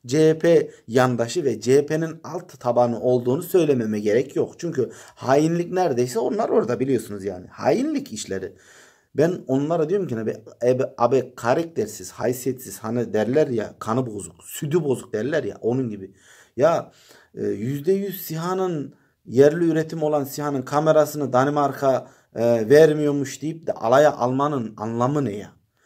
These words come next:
Ya o sihalar ve İHA'lar sayesinde biz Libya'da çok büyük bir başarı elde ettik ya.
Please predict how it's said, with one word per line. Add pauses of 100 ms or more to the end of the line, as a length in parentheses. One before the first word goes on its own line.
(300)
Ya
o
sihalar
ve
İHA'lar
sayesinde (460)
biz
Libya'da
çok
büyük
bir
başarı
elde
ettik
ya.